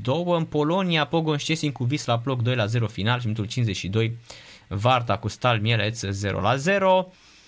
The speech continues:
Portugalia, Maritimo Funchal Farense, unu zero și Boavista cu Rio Ave, trei la trei. Urmează Tondela cu F C Porto și Ferreira cu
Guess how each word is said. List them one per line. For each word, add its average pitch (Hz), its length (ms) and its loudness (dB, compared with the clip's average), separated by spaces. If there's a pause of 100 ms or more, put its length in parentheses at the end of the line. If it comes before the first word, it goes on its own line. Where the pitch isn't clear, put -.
(540)
Portugalia, 180 680 4
Maritimo 170 460 2
Funchal 165 400 2
Farense, 151 520 2
unu 147 180 2
zero 139 240 2
și 127 140 -2
Boavista 120 460 2
cu 117 120 0
Rio 131 160 4
Ave, 117 140 2
trei 123 200 0
la 110 100 2
trei. 101 200 -2
Urmează 117 320 2
Tondela 117 440 2
cu 117 60 -10
F - 40 -16
C 120 180 2
Porto 131 380 -2
și 143 260 -2
Ferreira 123 420 2
cu 143 280 -2